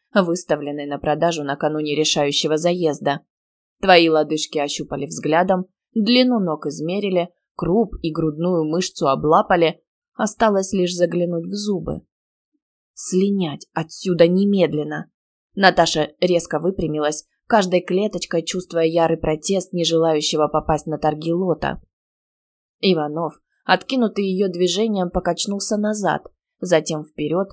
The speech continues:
и уткнулся лбом в место, куда бы мечтал попасть совершенно другой частью тела.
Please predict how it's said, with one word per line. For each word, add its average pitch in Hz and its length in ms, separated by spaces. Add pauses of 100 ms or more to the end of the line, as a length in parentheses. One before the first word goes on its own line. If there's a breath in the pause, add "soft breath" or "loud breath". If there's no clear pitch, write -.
(240)
и 240 120
уткнулся 285 580
лбом 196 400
в 165 100
место, 175 380
куда 160 320
бы 160 120
мечтал 175 440
попасть 170 460
совершенно 170 640
другой 165 560
частью 175 560
тела. 165 420